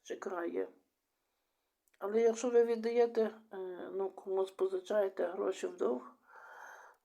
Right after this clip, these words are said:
то ви все питаєте: «Коли ти мені, подумай і скажи, коли ти зможеш мені віддати? У мене теж свої якісь плани,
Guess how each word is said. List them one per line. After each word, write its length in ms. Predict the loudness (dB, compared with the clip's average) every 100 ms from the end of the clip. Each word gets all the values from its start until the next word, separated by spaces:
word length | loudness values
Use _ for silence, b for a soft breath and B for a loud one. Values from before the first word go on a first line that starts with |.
| _ -20 -6
то 120 | -2
ви 160 | 0 0
все 180 | -2
питаєте: 540 | -6 2 6 6 2 -4
«Коли 300 | -2 -2 0
ти 160 | 0
мені, 300 | 2 2 0 -2 -10 b b b b b _ _ _ _ _ _ _ _ _ _ _ _ _ _ _ -20 -20 _
подумай 500 | 0 4 4 4 4
і 40 |
скажи, 420 | 2 -4 0 0
коли 360 | -2 -2 4 4
ти 200 | 6 2
зможеш 420 | 4 -2 -2 -4
мені 200 | -8 -6
віддати? 600 | -6 -6 -8 -10 -12 -18 -18 _ _ _ _ _ _ _ _ _ _ _ _ _ _ _ -18
У 60 |
мене 260 | -12 -8 -6
теж 400 | -4 -4 -4 -8
свої 280 | -8 -8 2
якісь 400 | 2 2 -4 -10
плани, 580 | -8 -8 -6 -10 -12